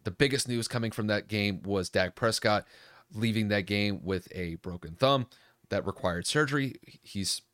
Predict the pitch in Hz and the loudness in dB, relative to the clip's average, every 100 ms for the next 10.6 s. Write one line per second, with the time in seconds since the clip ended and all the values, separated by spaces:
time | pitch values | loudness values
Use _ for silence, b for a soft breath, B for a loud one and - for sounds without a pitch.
0 | _ _ _ - - 190 214 143 117 - | _ _ _ -10 0 2 4 2 -2 -2
1 | 113 - 98 101 - - - - - 117 | -2 0 0 0 0 -6 -10 -6 -2 0
2 | 110 90 90 85 107 101 - B B B | 0 -2 -4 0 0 0 -6 B B B
3 | - 98 131 123 110 110 104 104 - 104 | -16 -8 -2 0 0 0 0 -2 0 0
4 | 92 90 104 95 90 101 95 101 101 98 | 0 -2 -2 -2 0 0 0 -4 -4 -2
5 | 92 90 - _ _ _ - 104 104 95 | 0 -2 -4 _ _ _ 2 2 2 -4
6 | 101 92 95 87 90 90 87 - 160 143 | -4 -2 -2 -2 -6 -6 -4 0 2 2
7 | 120 110 95 B B B B 120 117 117 | 4 2 2 B B B B -4 2 2
8 | - 110 104 95 _ _ _ _ - 98 | 4 0 0 -4 _ _ _ _ -6 0
9 | 98 95 95 95 92 104 92 92 95 90 | 0 0 2 2 2 -2 -2 -2 -2 -2
10 | 87 87 95 82 98 | -2 -2 -4 -2 -4